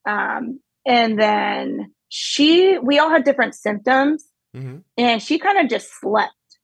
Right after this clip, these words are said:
Speaker 1: You know, she was sleeping, eating, and I just thought that's how it hit her.
Speaker 2: Yeah.
Speaker 1: Um, then she started not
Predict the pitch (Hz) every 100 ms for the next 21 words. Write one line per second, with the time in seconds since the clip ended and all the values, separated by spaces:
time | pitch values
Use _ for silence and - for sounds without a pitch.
0 | _ _ _ - 226 226 214 233 208 -
1 | 320 302 - 277 269 269 269 262 - 269
2 | 254 247 240 247 240 247 254 _ _ -
3 | 233 233 214 - - 208 - 202 190 -
4 | 240 233 233 240 - _ 165 110 - _
5 | _ - 226 220 196 196 208 - 196 269
6 | 262 254 240 240 240 - - 233 226 220
7 | 214 294 - _ _ - - 233 233 220
8 | 220 226 220 220 _ _ _ _ _ _
9 | _ _ _ - 202 190 226